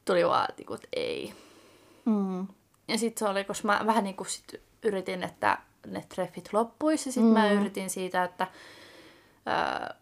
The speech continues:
Speaker 1: mä menen tästä shoppaille talvikenkiin, niin sit hän halusi tulla mun mukaan shoppaille talvikenkiä ja kiertelee
Speaker 2: Mm.
Speaker 1: kauppoja. Ja tota,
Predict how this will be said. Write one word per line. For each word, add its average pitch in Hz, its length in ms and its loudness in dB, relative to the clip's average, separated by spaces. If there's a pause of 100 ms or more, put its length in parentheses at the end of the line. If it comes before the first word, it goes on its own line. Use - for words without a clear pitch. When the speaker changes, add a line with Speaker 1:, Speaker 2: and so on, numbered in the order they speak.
Speaker 1:
mä 190 300 4
menen 185 240 -2
tästä 196 320 -2
shoppaille 185 560 0
talvikenkiin, 190 720 -2
niin 220 100 -2
sit 262 140 -2
hän 285 200 6
halusi 269 300 0
tulla 247 220 6
mun 226 180 4
mukaan 226 440 2
shoppaille - 560 -6
talvikenkiä - 600 -6
ja 269 80 0
kiertelee 240 460 4
Speaker 2:
Mm. 220 120 2
Speaker 1:
kauppoja. 311 640 6 (640)
Ja 202 220 -6
tota, 185 800 0